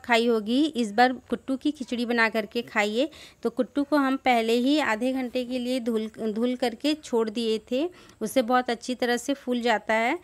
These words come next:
फिर पतीला लिए हैं और पतीले में दो चम्मच घी डाले हैं। आप चाहे तो एक चम्मच घी डालिएगा या फिर जो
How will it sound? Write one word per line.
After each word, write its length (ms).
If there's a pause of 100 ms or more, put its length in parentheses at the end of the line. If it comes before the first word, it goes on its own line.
(260)
फिर 220
पतीला 380
लिए 260
हैं 240
और 80
पतीले 460
में 180
दो 140
चम्मच 400
घी 220
डाले 280
हैं। 160
आप 260
चाहे 240
तो 120
एक 300
चम्मच 420
घी 200
डालिएगा 480
या 200
फिर 200
जो 260